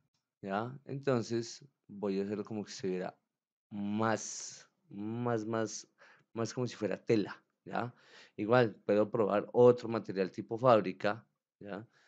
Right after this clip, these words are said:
De acuerdo, pues, a las necesidades. Por ejemplo, me gusta este mucho más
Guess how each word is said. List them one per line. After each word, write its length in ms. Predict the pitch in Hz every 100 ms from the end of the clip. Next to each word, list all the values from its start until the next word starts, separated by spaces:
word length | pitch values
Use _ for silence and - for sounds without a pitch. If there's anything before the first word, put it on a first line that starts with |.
| _ _ _
De 80 | 160
acuerdo, 480 | 165 143 123 131 135
pues, 220 | 127 117
a 40 |
las 320 | 101 95 92
necesidades. 800 | 95 - 92 - 104 113 90 -
Por 120 | 95
ejemplo, 200 | 92 87
me 160 | 98 101
gusta 300 | 95 95 110
este 200 | 104 110
mucho 300 | 107 101 110
más 500 | 107 101 104 -